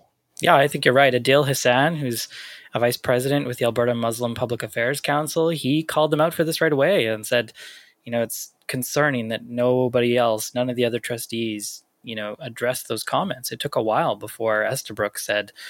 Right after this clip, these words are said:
you know, "If you hear a racist remark, you have to act on it." She certainly didn't act on it at the time, like you said. Um, and, and nobody else did either. And, and you're right, everybody else is kinda getting off scot-free.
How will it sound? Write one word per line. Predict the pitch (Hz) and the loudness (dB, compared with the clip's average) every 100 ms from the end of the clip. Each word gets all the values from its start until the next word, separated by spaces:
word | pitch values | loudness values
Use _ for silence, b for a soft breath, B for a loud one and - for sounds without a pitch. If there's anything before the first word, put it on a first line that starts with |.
| B B | B B
you | 123 | -12
know, | 104 101 | -10 -8
"If | 113 | -8
you | 107 | -8
hear | 120 107 | -4 -4
a | 104 | -4
racist | 107 - - - | -6 -6 -8 -6
remark, | 104 110 117 | -6 -8 -10
you | |
have | 113 - | -12 -12
to | - | -6
act | 113 135 - | -4 -4 -10
on | - - | -16 -10
it." | |
She | - 120 | -8 -8
certainly | - 135 120 117 | -4 -6 -4 -2
didn't | 120 110 | -2 0
act | 107 117 113 | -2 -2 -4
on | 107 | -4
it | 104 | -2
at | 107 _ _ | -4 _ _
the | 110 | -6
time, | - 131 107 107 | -2 -2 -2 -6
like | 107 - | -10 -8
you | 113 | -8
said. | - 120 101 - B B B B | -2 -2 -2 -8 B B B B
Um, | 117 107 104 107 - | -6 -6 -6 -10 -8
and, | 113 110 - | -8 -8 -8
and | 117 | -4
nobody | 131 135 | 0 2
else | 135 185 | 4 4
did | - - - - | 0 -8 -10 -6
either. | 123 131 113 - | 2 2 2 -2
And, | - 113 | -4 -2
and | 113 113 110 | -2 -4 -6
you're | 113 117 | -4 0
right, | 139 107 | 2 0
everybody | 110 117 117 | -2 0 2
else | 117 131 - | 2 0 -4
is | - | -6
kinda | 117 120 | -4 -2
getting | 117 113 | -2 -2
off | 110 110 - | -4 -4 -6
scot-free. | - 123 - 139 147 | -2 -2 -2 -4 -4